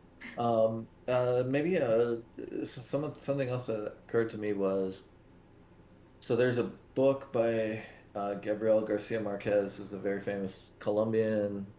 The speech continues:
author. He's, like, probably the most famous Latin American author, called Love in the Time of Cholera, and it's also kind of one of these epic romances,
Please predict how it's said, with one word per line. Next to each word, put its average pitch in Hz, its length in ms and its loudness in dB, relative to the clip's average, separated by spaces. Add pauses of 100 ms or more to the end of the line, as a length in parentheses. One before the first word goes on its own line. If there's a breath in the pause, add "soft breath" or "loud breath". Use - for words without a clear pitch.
(180)
author. 101 320 0
He's, 92 120 -2
like, 85 200 -4
probably 92 240 -4
the 92 60 -8
most 87 180 -8
famous 87 320 -6
Latin 92 220 -4
American 87 340 -6
author, 87 380 -8 (420 soft breath)
called 101 240 2
Love 113 220 4
in 113 60 0
the 107 80 -2
Time 104 240 -4
of 95 80 -6
Cholera, 110 680 2
and 92 340 -4 (600)
it's 113 240 0
also 113 340 4
kind 117 220 -2
of 113 100 0
one 120 140 0
of 120 80 0
these 120 280 -2
epic 117 300 0
romances, 120 960 -2